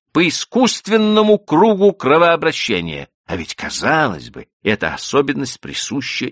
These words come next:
исключительно сердцу. На основании разнообразных экспериментов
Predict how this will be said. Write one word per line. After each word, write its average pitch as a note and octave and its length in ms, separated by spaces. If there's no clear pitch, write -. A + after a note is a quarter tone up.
исключительно F3 1400
сердцу. D#3 800
На C#2 100
основании F2+ 880
разнообразных E2+ 1080
экспериментов - 1080